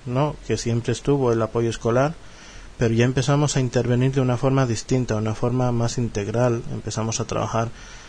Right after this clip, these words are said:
apoyando también a sus familias, a, a las madres especialmente, que son las que más vienen, ¿no? <clears throat> Y con aquellas, mm, preocupaciones que tenían, eh,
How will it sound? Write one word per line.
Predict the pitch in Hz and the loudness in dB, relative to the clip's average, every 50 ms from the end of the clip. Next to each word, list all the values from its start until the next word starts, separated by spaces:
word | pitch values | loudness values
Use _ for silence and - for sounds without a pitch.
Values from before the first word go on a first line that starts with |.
| - - - - 131 | -20 -18 -16 -10 -4
apoyando | 120 110 - 113 110 110 113 117 120 117 | -4 -2 0 0 2 2 2 2 2 2
también | 110 117 113 113 117 117 117 | 2 0 0 2 2 2 2
a | 110 | 0
sus | - - 101 - | 0 -2 -4 -4
familias, | - 107 104 110 120 127 123 123 117 117 117 117 117 110 - | -4 -2 0 0 0 2 2 2 2 4 4 2 2 0 -2
a, | - - 107 110 101 | -4 -4 -2 -2 -2
a | - - 110 | -2 -2 -2
las | 104 101 - - | -2 -2 -2 0
madres | 113 117 131 127 113 110 104 | 2 2 2 2 0 0 -2
especialmente, | 107 104 - 110 104 113 113 123 127 - 120 | -4 -4 -4 -4 -2 0 0 0 0 -2 -2
que | - 107 | -4 -4
son | - - 110 | -4 -4 -4
las | 107 107 | -4 -4
que | - - 113 | -2 -2 -2
más | 110 113 107 107 | -2 -2 -4 -2
vienen, | 113 120 123 120 113 113 117 123 - - - - - - - - - - - - | -2 -2 0 0 0 -2 -4 -6 -10 -16 -20 -18 -18 -18 -16 -16 -18 -18 -18 -4
¿no? | - 120 131 156 - - - - - - - - - - - - - | 4 6 6 6 4 0 -10 -18 -18 -18 -18 -18 -18 -16 -16 0 6
<clears throat> | - 190 - 190 196 180 143 110 - - - - - - - - - - - - | 6 8 10 10 8 8 8 6 0 -6 -12 -18 -18 -18 -18 -18 -18 -16 -10 -10
Y | 127 | -6
con | - - 127 117 117 | 2 2 4 4 4
aquellas, | 110 - - 120 120 127 123 - - - | 2 4 2 4 6 6 4 4 0 -4
mm, | - 127 113 110 104 101 98 98 101 104 101 | -2 -2 0 0 0 0 -2 -4 -4 -6 -2
preocupaciones | - 113 117 107 - - 107 - 104 98 - 113 110 107 - | 2 4 4 4 4 0 -2 -2 -2 0 0 0 0 0 -2
que | - - 98 | -4 -6 -4
tenían, | - 101 101 110 127 135 127 120 117 113 120 123 - - - - - - - - - - - - - - - - | -4 -2 -2 2 2 4 4 6 4 4 2 -2 -8 -14 -18 -20 -20 -18 -18 -20 -18 -20 -20 -20 -18 -18 -14 -4
eh, | - 113 117 110 104 104 101 101 101 98 98 98 104 101 101 95 | 0 2 4 4 4 2 0 -2 -2 -4 -6 -6 -6 -6 -8 -8